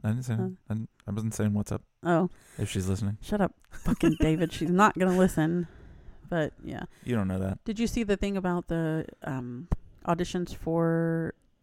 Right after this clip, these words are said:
Speaker 2: Interview with a Vampire?
Speaker 1: No.
Speaker 2: Anyway, hmm. I sent 'em to her. I thought,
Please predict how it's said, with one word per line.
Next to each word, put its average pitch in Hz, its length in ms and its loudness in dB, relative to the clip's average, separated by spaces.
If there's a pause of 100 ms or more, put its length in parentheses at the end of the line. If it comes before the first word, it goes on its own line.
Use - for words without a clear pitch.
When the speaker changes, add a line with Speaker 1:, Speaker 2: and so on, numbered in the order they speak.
(340)
Speaker 2:
Interview 170 320 2
with 170 100 0
a 165 60 0
Vampire? 180 640 0 (100)
Speaker 1:
No. 87 240 0 (640)
Speaker 2:
Anyway, - 160 -10 (520)
hmm. - 640 -18 (720)
I 175 100 0
sent 165 180 0
'em 151 80 0
to 147 120 -2
her. 151 220 -2 (300)
I - 60 -4
thought, - 260 2